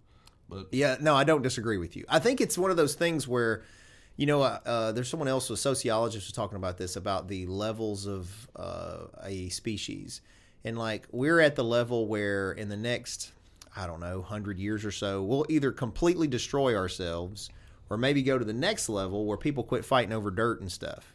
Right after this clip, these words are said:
Speaker 2: you know, and
Speaker 1: Mm-hmm.
Speaker 2: we realize that we're all the same species and we need to work together. So, I don't know. One of the two will happen probably in the next couple hundred years, I would think.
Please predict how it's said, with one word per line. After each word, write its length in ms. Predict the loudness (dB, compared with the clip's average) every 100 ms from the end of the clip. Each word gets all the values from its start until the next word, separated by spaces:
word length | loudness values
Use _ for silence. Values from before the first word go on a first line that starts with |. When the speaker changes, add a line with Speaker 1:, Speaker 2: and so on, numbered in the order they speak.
| -10
Speaker 2:
you 140 | -8
know, 60 | -6
and 60 |
Speaker 1:
Mm-hmm. 60 | -4
Speaker 2:
we 80 | -4
realize 440 | -2 -2 -2 -2
that 100 | -4
we're 160 | -4 -2
all 180 | 0 -2
the 80 |
same 240 | -4 -6 -6
species 480 | -4 -4 -2 -4 -4
and 80 |
we 80 | -6
need 120 | -4
to 40 | -4
work 220 | -6 -6
together. 440 | -6 -4 -4 -8 -12 -18 -20 -20 -12
So, 340 | -4 -4 -2
I 140 | 2 4
don't 140 | 4
know. 160 | 0 0
One 160 | 0
of 80 | 0
the 60 | -2
two 200 | -2 0
will 80 | 0
happen 300 | -2 -4 -4
probably 320 | -2 -2 -2
in 60 | -4
the 60 |
next 360 | -6 -6 -10 -14 -8
couple 240 | -8 -6
hundred 220 | -8 -6
years, 260 | -4 -4 -4
I 80 | -6
would 140 | -8
think. 400 | -10 -10 -12 -18